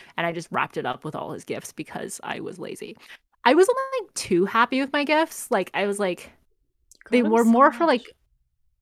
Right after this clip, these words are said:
Speaker 1: y-, we had, like, a hundred dollars for Secret Santa. Like, that was, like, our, like, limit for each person. So I was like, "I'll get a gift for, like, him, and I'll get a gift for, like, Secret Santa." So, like, I ended up,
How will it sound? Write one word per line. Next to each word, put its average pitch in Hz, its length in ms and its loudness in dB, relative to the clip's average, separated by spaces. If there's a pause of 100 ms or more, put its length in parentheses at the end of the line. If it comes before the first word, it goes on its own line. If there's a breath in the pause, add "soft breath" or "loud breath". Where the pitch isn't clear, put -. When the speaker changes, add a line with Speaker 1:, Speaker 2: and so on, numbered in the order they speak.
(920)
Speaker 1:
y-, 220 160 -10
we 277 160 2
had, 320 180 4
like, 349 100 2
a 349 80 8
hundred 220 340 4
dollars 175 440 2
for 180 140 -6
Secret - 360 -10
Santa. - 380 -8 (260)
Like, 175 140 -8
that 170 140 6
was, 165 160 0
like, 151 220 -6
our, 143 400 -2 (280)
like, - 200 -12
limit 170 400 -8
for - 80 -10
each - 240 -14
person. - 380 -16 (400 soft breath)
So 175 480 -2 (1000)
I 196 80 0
was 208 120 0
like, 196 140 -2
"I'll 196 100 2
get 202 160 0
a 214 40 2
gift 196 240 -2
for, 175 300 -4
like, 151 180 -8
him, 214 400 -2 (240)
and 202 120 -6
I'll 180 100 -2
get 180 140 -4
a 180 40 -4
gift 170 200 -10
for, 170 120 -10
like, 143 140 -12
Secret - 320 -16
Santa." - 380 -12 (200 soft breath)
So, - 120 -12
like, 170 140 -8
I 165 100 -6 (100)
ended 175 240 -6
up, 214 120 -10